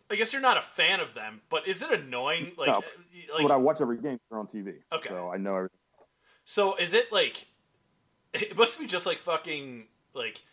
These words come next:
Speaker 1: wanna bang your head against the wall bad, listening to, like, prognosticators in
Speaker 2: It
Speaker 1: fucking D C try and talk about this team.
Speaker 2: Yeah, well, I was in, in the car a lot today,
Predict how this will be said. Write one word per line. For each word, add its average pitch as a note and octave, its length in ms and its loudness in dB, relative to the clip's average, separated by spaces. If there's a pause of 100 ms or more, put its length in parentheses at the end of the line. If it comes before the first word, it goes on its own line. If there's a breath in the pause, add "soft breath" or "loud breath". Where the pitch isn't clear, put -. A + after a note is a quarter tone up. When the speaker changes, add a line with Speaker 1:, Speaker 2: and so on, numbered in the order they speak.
(140 soft breath)
Speaker 1:
wanna D3 320 2
bang C3+ 240 0
your B2 80 -6
head B2+ 140 -2
against A#2+ 280 -8
the A#2 80 -10
wall G#2 640 -8
bad, F#2+ 420 -8 (260)
listening C3+ 460 -6
to, A#2 460 -10 (120)
like, A2+ 220 -10
prognosticators B2 920 -6
in A2 540 -12
Speaker 2:
It D3+ 80 -10
Speaker 1:
fucking G#2+ 480 -12
D A2 160 -16
C G#2+ 300 -12
try A2+ 180 -10
and G#2 100 -10
talk G#2 220 -10
about G2+ 280 -12 (120)
this G2+ 160 -14
team. E2 220 -20 (960)
Speaker 2:
Yeah, G#2+ 160 -2
well, C#3+ 180 6
I E3 40 6
was D3 100 2
in, B2+ 200 -2 (120)
in A#2+ 60 -6
the A2 60 -6
car G#2+ 200 0
a G2 40 2
lot G2 220 -2
today, D#2+ 200 -14